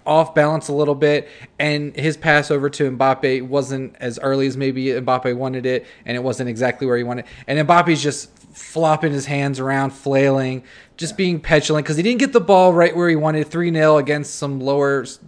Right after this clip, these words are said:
Speaker 1: tier team in a game that's already
Speaker 2: Yeah.
Speaker 1: been won. Well, wh-, what, what is the deal with that?
Speaker 2: I, I don't know what, I don't know if that's exactly what's going on with that. I think, I, I think he was in there and was clearly trying to get those young guys, uh,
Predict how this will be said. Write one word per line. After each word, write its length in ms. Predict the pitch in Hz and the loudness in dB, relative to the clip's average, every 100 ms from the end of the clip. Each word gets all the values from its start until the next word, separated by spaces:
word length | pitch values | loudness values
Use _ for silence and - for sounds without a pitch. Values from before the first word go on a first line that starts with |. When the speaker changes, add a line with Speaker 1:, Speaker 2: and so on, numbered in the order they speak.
| - | -12
Speaker 1:
tier 280 | 143 139 | -4 -4
team 340 | 135 139 131 131 | -4 -6 -6 -6
in 80 | 127 | -6
a 20 | |
game 200 | 127 127 | -4 -2
that's 120 | 135 | 0
already 140 | 127 | 0
Speaker 2:
Yeah. 80 | 120 | -2
Speaker 1:
been 60 | 120 | -4
won. 240 | 117 104 - - - | -6 -8 -16 -20 -8
Well, 120 | - 247 | -4 -2
wh-, 220 | 233 214 | -4 -2
what, 240 | 262 269 | 0 0
what 100 | 277 | 0
is 100 | 330 | 0
the 60 | 254 | 0
deal 220 | 156 156 | 2 2
with 140 | 123 | 2
that? 280 | 117 98 - - - - - - - | -2 -6 -6 -8 -8 -8 -14 -10 2
Speaker 2:
I, 120 | 220 - | 2 4
I 80 | |
don't 140 | 277 285 | 4 6
know 160 | 208 | 6
what, 240 | 180 - - | 6 4 6
I 120 | 170 | 6
don't 140 | 214 208 | 6 8
know 140 | 165 | 6
if 140 | 151 | 6
that's 320 | - 147 131 139 | 6 4 4 -2
exactly 540 | 120 135 123 127 127 | 0 2 2 -2 -6
what's 220 | 110 107 | -4 -6
going 300 | - 113 110 | -6 -6 -4
on 180 | 110 117 | -6 -6
with 160 | 117 117 | -8 0
that. 200 | 131 120 | 2 4
I 100 | 127 | 2
think, 500 | 147 131 123 - _ _ _ _ _ - | 2 -2 -4 -10 _ _ _ _ _ 2
I, 180 | 139 160 | 4 4
I 120 | 151 | 2
think 260 | 156 160 127 | 2 0 -4
he 340 | - 147 143 | -12 -8 -8
was 260 | 127 135 120 | -2 -2 0
in 180 | 127 131 | -4 0
there 400 | 131 135 135 123 | 2 4 4 2
and 300 | 113 117 110 _ | -2 -8 -14 _
was 180 | 123 117 | -12 -12
clearly 1000 | - 139 127 123 123 127 120 117 113 110 _ _ _ _ _ | -8 -4 -2 -2 -4 -4 -4 -6 -10 -16 _ _ _ _ _
trying 400 | - 127 135 135 | 0 2 2 0
to 80 | 123 | -4
get 220 | 123 117 | -4 -4
those 220 | 127 113 | -4 -4
young 260 | 110 113 117 | -4 -4 -4
guys, 920 | 113 110 107 107 104 - - - - - | -4 -2 -2 -4 -6 -6 -6 -8 -12 -8
uh, 360 | 113 107 101 | -4 -2 -4